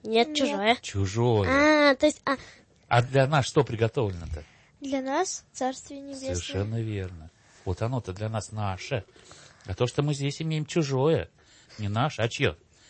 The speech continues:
Speaker 1: А, то есть это получается, что мы, а, на земле это всё, то есть это всё не наше. То есть мы это, если мы всем тем, что у нас здесь, э, непра-, не, распоряжаемся неправиль-, неправильно,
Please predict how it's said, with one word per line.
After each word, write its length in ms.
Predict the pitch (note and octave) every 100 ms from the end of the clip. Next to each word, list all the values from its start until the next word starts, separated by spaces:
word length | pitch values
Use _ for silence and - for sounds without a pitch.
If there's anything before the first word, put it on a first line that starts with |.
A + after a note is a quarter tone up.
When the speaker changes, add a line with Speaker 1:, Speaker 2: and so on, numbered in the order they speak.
| - -
Speaker 1:
А, 120 | C#4 C4+
то 160 | -
есть 140 | D4+ D#4
это 160 | D4+
получается, 480 | - D4 F4+ F#4 D#4
что 180 | - C4+
мы, 240 | C#4 D4+ - - _ - -
а, 340 | C#4 B3+ B3+ - C4
на 100 | C4+
земле 560 | C4+ C#4+ D4+ G4+ A#4 E4+
это 140 | -
всё, 180 | - C#4
то 100 | C4+
есть 160 | C#4 -
это 200 | D4+ D4
всё 160 | -
не 100 | D4
наше. 240 | D4+ C#4 -
То 100 | C4+
есть 160 | C4+
мы 220 | D4 D#4+ E4
это, 320 | C4+ C#4 C#4 -
если 280 | C4+ D4+ D4+
мы 340 | D4 D4 C4+ F#4 F#4 C4+
всем 360 | - D4+ D4
тем, 260 | - D4 C#4
что 200 | - C4
у 20 |
нас 180 | C4 C4
здесь, 400 | A#3 C#4 - -
э, 60 |
непра-, 580 | A#3+ A#3+ B3+ - D4 D4 -
не, 140 | C#4 -
распоряжаемся 680 | C4+ - C4+ C#4 C#4 -
неправиль-, 600 | C4+ - D#4 G4+ A#4+ F#4+ -
неправильно, 680 | C#4 - F4 A4 A4+ D#4+